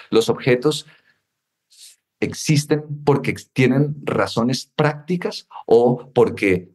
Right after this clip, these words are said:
tienen concepciones simbólicas. Y él lo que hace es destruye cualquiera de esas dos alternativas como única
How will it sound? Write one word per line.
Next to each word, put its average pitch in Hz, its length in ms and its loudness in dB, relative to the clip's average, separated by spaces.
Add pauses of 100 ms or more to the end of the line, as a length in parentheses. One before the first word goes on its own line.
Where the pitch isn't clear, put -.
tienen 113 580 -2
concepciones 90 680 -2
simbólicas. 87 680 -2 (220)
Y 95 140 0
él 113 160 4
lo 113 120 -2
que 127 120 -2
hace 101 300 0
es 110 80 -4
destruye 123 760 -2 (840)
cualquiera 113 500 2
de 123 60 2
esas 120 180 -4
dos 117 160 0
alternativas 107 680 -2
como 117 200 2
única 120 500 0